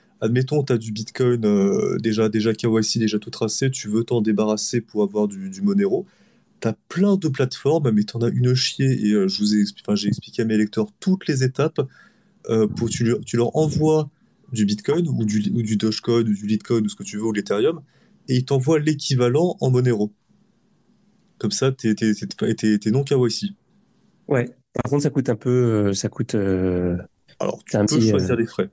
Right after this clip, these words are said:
Speaker 1: J'ai montré justement
Speaker 2: Ouais.
Speaker 1: il y a pas longtemps, je vais, je vais faire un, un thread dessus sur Twitter, comme ça je fais croquer un peu tout le monde. Il y a une plateforme où tu peux choisir les frais. C'est-à-dire que si t'es pressé, bah, tu payes beaucoup de frais, c'est normal.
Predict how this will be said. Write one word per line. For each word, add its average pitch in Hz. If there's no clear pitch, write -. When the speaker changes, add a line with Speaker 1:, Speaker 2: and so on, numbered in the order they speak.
Speaker 1:
J'ai 110
montré 127
justement 123
Speaker 2:
Ouais. 123
Speaker 1:
il -
y -
a 107
pas 113
longtemps, 113
je 110
vais, 104
je 101
vais 107
faire 131
un, 127
un 113
thread 123
dessus 110
sur 107
Twitter, 113
comme 104
ça -
je 101
fais -
croquer -
un 208
peu 113
tout -
le 117
monde. 135
Il -
y 107
a -
une 117
plateforme 131
où 117
tu -
peux 123
choisir 120
les 117
frais. 104
C'est-à-dire -
que -
si 131
t'es 147
pressé, 127
bah, 110
tu -
payes 104
beaucoup 95
de 104
frais, 107
c'est -
normal. 110